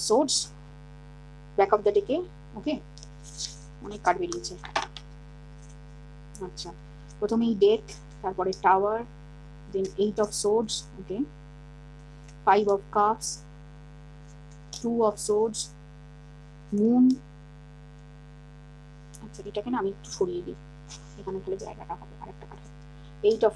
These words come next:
cups, four of swords, তারপর হচ্ছে Queen of Pentacles, King of Pentacles, Six of Pentacles, Ten of Pentacles, Ace of Cups, Temperance, এখানে হিরো, এখানে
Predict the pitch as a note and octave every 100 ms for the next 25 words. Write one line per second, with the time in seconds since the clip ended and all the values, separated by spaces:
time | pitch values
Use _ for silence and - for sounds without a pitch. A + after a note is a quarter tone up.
0 | - G#3 A#3+ - - - - - - A3
1 | G#3 G3+ G#3+ A#3+ G#3+ - - - - -
2 | - - - - - F#3+ G3+ G3+ G#3 A3+
3 | A3+ G#3+ G#3+ G3+ G#3 A3+ A#3 - G#3+ G3
4 | F3+ F#3+ G3 G3+ A3 A#3+ B3 - - -
5 | - - - - - - - - - -
6 | C4 - A#3 - G#3 G#3+ B3 C#4+ - -
7 | - - - - - - - - - -
8 | - - - - A3+ G#3+ G3+ - G3+ G3+
9 | G3+ A#3+ D4 - - - G3+ G3+ G#3 G3
10 | - G3 B3+ - - - - - - -
11 | - - - - - - - G3+ G3+ A3
12 | A3+ C#4+ - - G#3+ G#3 G#3+ - - G#3
13 | A3 C4+ - - - - - - - -
14 | - - - - - - - - - -
15 | - - - - G#3+ G#3+ G#3 G#3 G#3+ G#3